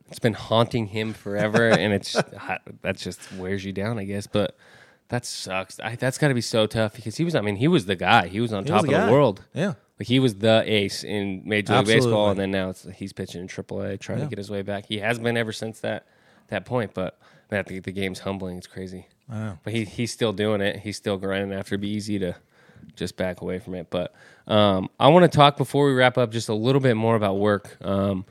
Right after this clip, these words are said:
Speaker 1: something that you've always taken a super interest in is Tiger 'cause of the back.
Speaker 2: So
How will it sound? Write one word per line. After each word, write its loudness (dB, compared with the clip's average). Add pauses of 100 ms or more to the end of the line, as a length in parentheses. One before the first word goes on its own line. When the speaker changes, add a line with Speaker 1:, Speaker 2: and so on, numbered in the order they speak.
(260)
Speaker 1:
something 6
that 8
you've 2 (200)
always 8
taken 0
a -2
super -4 (640)
interest -6
in -6
is -10
Tiger -6 (200)
'cause -8
of -10
the -6
back. -4 (400)
Speaker 2:
So 2